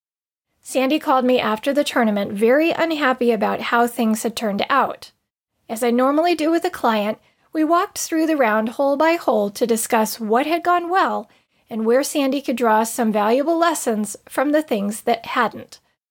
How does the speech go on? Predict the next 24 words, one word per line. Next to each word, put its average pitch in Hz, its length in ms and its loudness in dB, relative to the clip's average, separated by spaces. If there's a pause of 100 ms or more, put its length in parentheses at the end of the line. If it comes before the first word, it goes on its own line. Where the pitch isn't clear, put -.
(540)
Reflecting 339 480 -2
on 359 120 2
the 370 80 0
round, 233 340 2
she 277 160 -4
realized 254 520 2
how 302 300 2
many 339 260 0
shots - 420 0
she'd 208 300 -4
given 254 280 2
away 330 480 0 (320)
because 240 320 -2
she'd 240 200 0
allowed 226 460 2
her 294 180 -2
focus 214 460 -2
to 240 120 -2
get 226 320 0
so 330 360 0
far 233 400 2
off 208 300 0
her - 180 -6
game. 240 360 0